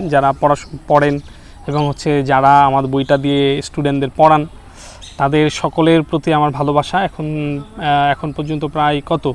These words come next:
অনেক হাজার হাজার বই বিক্রি হয়েছে আলহামদুলিল্লাহ। তবে হচ্ছে যে একটা স্পেশাল নিউজের জন্য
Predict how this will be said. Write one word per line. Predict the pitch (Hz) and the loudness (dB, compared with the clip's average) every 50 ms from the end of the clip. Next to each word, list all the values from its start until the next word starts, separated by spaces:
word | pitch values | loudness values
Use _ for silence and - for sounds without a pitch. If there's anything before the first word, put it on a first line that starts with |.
| - - - - - - - - - - - - - - - - - | -6 -10 -20 -20 -20 -20 -20 -20 -20 -20 -20 -20 -20 -20 -20 -14 -4
অনেক | - 220 226 208 - - - - - - - - - - | 0 2 4 4 2 0 -10 -18 -18 -18 -20 -12 -4 -2
হাজার | 160 156 175 170 | 0 2 2 4
হাজার | 160 156 143 156 151 | 4 4 4 4 2
বই | 143 151 147 | 2 2 0
বিক্রি | 143 147 143 - 165 147 | 0 -2 -2 -2 -2 -2
হয়েছে | 143 147 139 - - 147 | -2 -2 -2 -2 -4 -4
আলহামদুলিল্লাহ। | 139 131 143 143 135 135 135 131 139 165 233 269 - - - - - - - - - - - | -4 -4 -4 -4 -4 -4 -4 -2 0 0 0 -2 -4 -14 -20 -20 -20 -20 -20 -20 -20 -10 -2
তবে | - 160 160 170 | 0 2 2 4
হচ্ছে | 165 175 156 - - 180 170 | 2 2 0 0 0 0 0
যে | 156 170 165 165 165 165 160 156 - - - | 2 2 2 4 4 2 2 -2 -6 -14 -8
একটা | 220 156 - - 170 | -8 -6 -2 -2 -2
স্পেশাল | - - - 185 180 - - 196 180 180 175 | -2 -2 0 0 0 0 2 2 2 4 2
নিউজের | 165 165 165 170 170 160 151 175 170 151 143 | 2 2 2 2 2 2 2 0 0 0 -2
জন্য | 170 156 156 156 | -4 -2 -2 -2